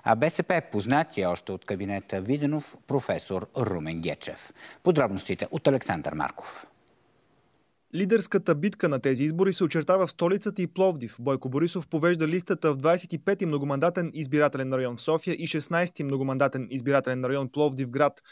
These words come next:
Speaker 2: И на двете места срещу него е лидера на Б С П Корнелия Нинова, В М Р О, залагат на Искрен Веселинов. Сред по-знаковите лица, които влизат като водачи на листи на герб, са социалния министър Деница Сачева, която повежда листата на партията в Добрич.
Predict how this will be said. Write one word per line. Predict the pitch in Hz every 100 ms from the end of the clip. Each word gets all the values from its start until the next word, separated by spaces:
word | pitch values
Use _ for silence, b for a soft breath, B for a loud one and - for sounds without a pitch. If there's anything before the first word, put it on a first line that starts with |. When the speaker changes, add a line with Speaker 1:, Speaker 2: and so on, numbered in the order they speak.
| b
Speaker 2:
И | 156
на | 151
двете | 147 196
места | 160 127 165
срещу | 170 180 170
него | 175 180
е | 170
лидера | 185 180
на | 165
Б | 160
С | 156
П | - 165
Корнелия | 156 160 165
Нинова, | 151 185 165 117 104 127
В | 135
М | 127
Р | 131
О, | 160 _ -
залагат | 151 175 175 160 -
на | -
Искрен | 156 - 110
Веселинов. | 104 - 117 113 107 - _ _ _ -
Сред | 196 175 -
по-знаковите | 214 214 226 214 202 156
лица, | 147 147
които | 139 180 170
влизат | 185 180
като | 165 170
водачи | 165 175 180 190
на | 151
листи | 147 147 147
на | 143
герб, | 165 180 -
са | 180 151
социалния | 185 160 196 196
министър | 196 202 202 151
Деница | 156 156 139
Сачева, | 135 165 202 196
която | 180 185 202
повежда | 196 180 190 180
листата | 196 190 180
на | 165
партията | 170 165 151 139
в | 127
Добрич. | 139 127 123 -